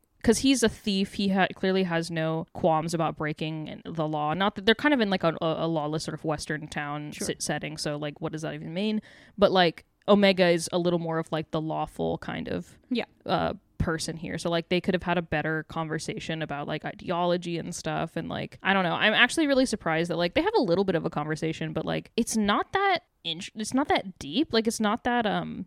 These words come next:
Speaker 1: challenging, I don't think, to Omega. I don't know what she learns here.
Speaker 2: Yeah, I, like, <sighs> besides the fact that, like, and again, it's not like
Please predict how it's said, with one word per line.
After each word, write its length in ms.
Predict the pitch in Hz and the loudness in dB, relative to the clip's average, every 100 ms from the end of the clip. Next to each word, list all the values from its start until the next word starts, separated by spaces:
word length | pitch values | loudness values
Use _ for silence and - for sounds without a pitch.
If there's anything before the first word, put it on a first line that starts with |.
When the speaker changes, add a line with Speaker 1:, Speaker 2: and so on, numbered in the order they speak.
| - | -6
Speaker 1:
challenging, 800 | - - 156 160 180 214 226 | -4 -2 -2 0 2 2 4
I 60 | 240 | 4
don't 180 | 240 247 | 2 2
think, 180 | 254 254 | 0 0
to 100 | 269 | 2
Omega. 580 | 254 254 254 269 269 277 - - | 2 2 2 2 2 0 -2 2
I 60 | |
don't 160 | 208 247 | 4 6
know 100 | 233 | 4
what 140 | 196 | 2
she 160 | - 202 | 0 0
learns 380 | 170 160 160 180 | 0 0 -4 -6
here. 360 | - - 196 - | -8 -8 -8 -6
Speaker 2:
Yeah, 460 | 269 330 330 320 | 0 4 6 6
I, 100 | - | 4
like, 340 | 320 349 349 - 262 - | 2 0 0 -4 -10 -10
<sighs> 160 | - | -4
besides 340 | 330 349 494 - | -2 0 0 0
the 80 | 494 | -2
fact 260 | - 330 330 | 2 2 4
that, 140 | 330 | 0
like, 320 | 285 277 233 - | 2 0 -2 -4
and 140 | 285 311 | 2 4
again, 320 | 302 370 285 | 4 2 2
it's 180 | 285 269 | -2 0
not 180 | 349 370 | 0 2
like 200 | 427 | -2